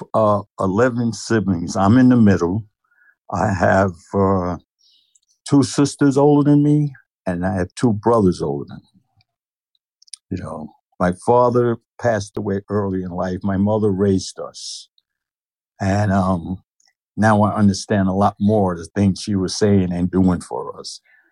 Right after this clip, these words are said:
But I think she did a, a very good job. You know, she worked hard to, you know, to get us where we are today. And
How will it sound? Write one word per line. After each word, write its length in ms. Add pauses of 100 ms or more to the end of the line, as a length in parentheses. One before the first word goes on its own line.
(200)
But 100
I 160
think 160
she 160
did 220
a, 120 (680)
a 240 (440)
very 360
good 260
job. 360 (1080)
You 120
know, 260 (280)
she 180
worked 320
hard 400
to, 220
you 80
know, 280 (200)
to 80
get 200
us 180
where 160
we 140
are 140
today. 580
And 360